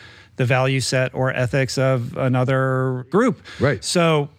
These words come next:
Speaker 1: that's a difficult problem
Speaker 2: It
Speaker 1: to
Speaker 2: is. It
Speaker 1: solve,
Speaker 2: is. It's
Speaker 1: of
Speaker 2: a
Speaker 1: course.
Speaker 2: huge problem.
Speaker 1: And those, you know, whatever, whatever is instilled into that A I in terms of values and
Speaker 2: Right.
Speaker 1: ethics is gonna dictate results. So
Speaker 2: Right.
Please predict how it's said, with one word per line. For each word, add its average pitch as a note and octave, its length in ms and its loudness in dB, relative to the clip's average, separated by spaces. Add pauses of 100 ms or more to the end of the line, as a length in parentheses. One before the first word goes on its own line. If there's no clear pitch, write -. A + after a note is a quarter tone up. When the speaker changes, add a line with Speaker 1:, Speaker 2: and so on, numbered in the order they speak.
(100)
Speaker 1:
that's D#3+ 300 0
a E3 100 2
difficult B2+ 680 -2
problem A#2 360 0
Speaker 2:
It - 20 2
Speaker 1:
to E3+ 60 4
Speaker 2:
is. A#3 80 4
It - 20 -4
Speaker 1:
solve, A#2+ 240 2
Speaker 2:
is. - 180 0
It's B2+ 80 -2
Speaker 1:
of A#2 80 -2
Speaker 2:
a A#2+ 40 -6
Speaker 1:
course. B2+ 320 2
Speaker 2:
huge - 120 -6
problem. F#2 380 0
Speaker 1:
And C3 200 0
those, C#3+ 600 0
you C#3 180 -2
know, C3+ 220 0
whatever, D3 760 0
whatever C#3+ 480 0
is B2+ 180 -2
instilled D#3 640 0
into C3 220 0
that B2+ 260 0
A B2 240 -2
I A#2 200 0
in A#2+ 160 -2
terms D#3+ 340 -2
of B2+ 80 0
values A#2 440 0
and G#2+ 100 4
Speaker 2:
Right. G2+ 80 2
Speaker 1:
ethics A2+ 340 -6
is A#2 100 -4
gonna A#2 220 -2
dictate A2 480 -4
results. A2+ 480 -4
So A#2+ 260 0
Speaker 2:
Right. G#2 200 2